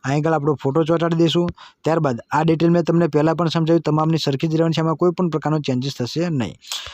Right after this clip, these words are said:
તો નીચે હવે જઈએ તો દોસ્તો તમે જુઓ અહીંયા લખ્યું છે જે સંબંધીનું નામ છેલ્લા એસ આઈ આરમાં અગાઉના કોલમમાં આપવામાં આવેલું હોય તેની વિગતો અહીંયા દર્શાવવાની છે. ઠીક છે દોસ્તો, મતલબ મારું નામ બે હજાર બે ની યાદીમાં નથી તો મારે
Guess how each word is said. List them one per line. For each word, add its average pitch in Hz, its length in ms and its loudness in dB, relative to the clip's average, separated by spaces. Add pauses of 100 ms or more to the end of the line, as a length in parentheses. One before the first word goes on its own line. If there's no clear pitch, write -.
(160)
તો 139 80 0
નીચે 151 280 2
હવે 196 100 6
જઈએ 185 180 4
તો 190 120 2
દોસ્તો 175 240 0
તમે 175 220 2
જુઓ 180 160 4
અહીંયા 170 220 2
લખ્યું 165 160 0
છે 165 100 2
જે 160 160 2
સંબંધીનું 165 440 2
નામ 160 160 0
છેલ્લા 170 640 2
એસ 147 300 0
આઈ 143 120 0
આરમાં 139 680 0 (360)
અગાઉના 180 400 2
કોલમમાં 165 400 2
આપવામાં 135 360 0
આવેલું 123 120 0 (180)
હોય 156 280 0 (300)
તેની 156 220 2
વિગતો 139 360 0
અહીંયા 143 100 0
દર્શાવવાની 117 640 -4
છે. - 260 -6
ઠીક 113 160 -12
છે 156 100 -2
દોસ્તો, 180 260 2
મતલબ 170 320 0
મારું 156 360 2
નામ 156 340 0 (480)
બે 139 160 2
હજાર 160 220 2
બે 147 160 2
ની 156 120 2
યાદીમાં 143 400 0
નથી 139 440 0
તો 170 140 0
મારે 165 340 2